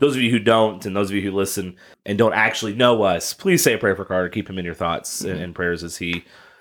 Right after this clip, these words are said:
Speaker 1: you know, navigates this new chapter, because I
Speaker 2: Yeah.
Speaker 1: think he's entering a new chapter,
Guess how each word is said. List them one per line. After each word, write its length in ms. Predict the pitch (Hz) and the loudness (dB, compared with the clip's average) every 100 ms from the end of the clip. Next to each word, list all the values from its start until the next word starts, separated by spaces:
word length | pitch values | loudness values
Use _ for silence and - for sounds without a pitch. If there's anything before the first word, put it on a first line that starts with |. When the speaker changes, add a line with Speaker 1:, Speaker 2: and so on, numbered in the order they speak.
| _ | _
Speaker 1:
you 120 | - 120 | -2 2
know, 100 | 104 | 4
navigates 640 | 113 120 110 113 104 - | 4 2 2 0 0 0
this 180 | 110 - | -2 -2
new 200 | 107 101 | 0 0
chapter, 540 | - 82 - 73 71 - | 0 -4 -6 -12 -20 -8
because 180 | 107 131 | 0 4
I 60 | |
Speaker 2:
Yeah. 80 | 120 | 4
Speaker 1:
think 140 | 143 | 4
he's 260 | 131 113 - | 2 0 2
entering 320 | 117 113 101 | 0 2 0
a 40 | 95 | 0
new 100 | 90 | -4
chapter, 540 | - 71 - - | -6 -12 -18 -20